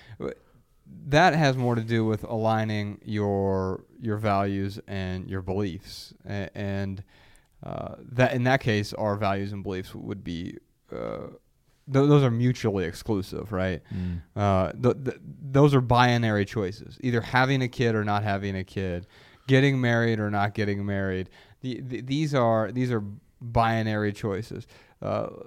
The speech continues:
Speaker 1: living in, uh, the northern hemisphere or the southern hemisphere, right? These are binary choices that you, you can do one or the other. You can't really do both at the same time.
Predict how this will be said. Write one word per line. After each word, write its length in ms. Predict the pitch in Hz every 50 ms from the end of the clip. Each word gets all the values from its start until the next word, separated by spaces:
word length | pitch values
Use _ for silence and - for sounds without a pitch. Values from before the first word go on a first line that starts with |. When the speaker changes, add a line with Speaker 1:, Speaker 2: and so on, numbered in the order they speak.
| - -
Speaker 1:
living 580 | - - 123 127 135 139 135 131 131 127 127 123
in, 640 | 92 120 117 117 113 113 113 113 110 110 110 - - - -
uh, 220 | 87 107 107 107 - - - _ _ _ _ _ _ _ _ _ _ - - 123 - - _ _ _ _ _ _ _ _
the 140 | - 120 110
northern 360 | 113 120 127 131 131 127 127 127
hemisphere 520 | 127 120 120 117 - - 123 120 117 104
or 60 | 107
the 100 | 107 107
southern 380 | 101 - - 117 113 110 107 107
hemisphere, 680 | 110 104 98 95 - - - 107 95 87 85 90 - -
right? 360 | - 107 107 95 78 98 117
These 280 | 123 127 127 127 123 123
are 80 | 120 104
binary 640 | 104 110 117 110 113 113 110 110 110 104 101 104
choices 580 | 98 - - 110 107 101 - - 90 87 90 - - - - - - - - - -
that 380 | 104 104 98 95 95 87 -
you, 180 | - 107 104 101
you 160 | - 98 104
can 180 | - - 104 101
do 160 | 104 101 98
one 420 | 98 101 104 107 110 110 110 107 101
or 140 | 76 101 98
the 180 | 95 95 98
other. 360 | 95 95 95 98 95 92 90 - - - - - - _ _ _
You 180 | - - 101 101
can't 320 | - - 120 110 107 101
really 220 | 107 107 101 101 101
do 120 | 101 98
both 380 | 98 98 101 95 90 92 98 98
at 100 | - -
the 80 | 90
same 320 | - - 98 87 85 87 87
time. 340 | 92 82 73 69 80 87